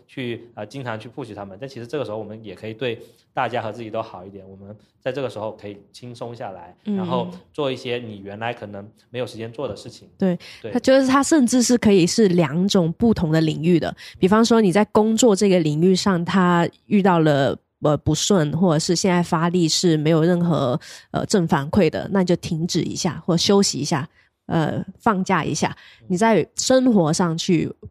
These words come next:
Speaker 2: 挖掘一些其他的东西。
Speaker 1: 对，对，对。
Speaker 2: 就只要你整体，整个人是保持着积极和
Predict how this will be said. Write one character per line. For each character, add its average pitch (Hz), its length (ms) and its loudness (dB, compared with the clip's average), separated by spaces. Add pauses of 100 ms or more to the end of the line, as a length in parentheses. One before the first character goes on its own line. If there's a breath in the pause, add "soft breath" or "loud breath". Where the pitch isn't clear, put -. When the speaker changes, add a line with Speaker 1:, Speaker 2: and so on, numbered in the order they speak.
(140)
Speaker 2:
挖 175 160 2
掘 156 180 0
一 160 40 0
些 156 160 -4
其 - 160 -8
他 151 140 -4
的 - 80 -8
东 117 180 -4
西。 104 160 -4
Speaker 1:
对， 101 160 -6
对， 101 160 -14
对。 - 20 -14 (120)
Speaker 2:
就 247 160 2
只 185 220 0
要 277 140 4
你 220 140 2
整 170 320 0
体， - 380 -4
整 156 200 -2
个 220 140 2
人 175 160 2
是 - 100 -4
保 151 300 -2
持 160 300 -2
着 165 340 2 (100)
积 208 160 -2
极 156 240 -2
和 135 400 -2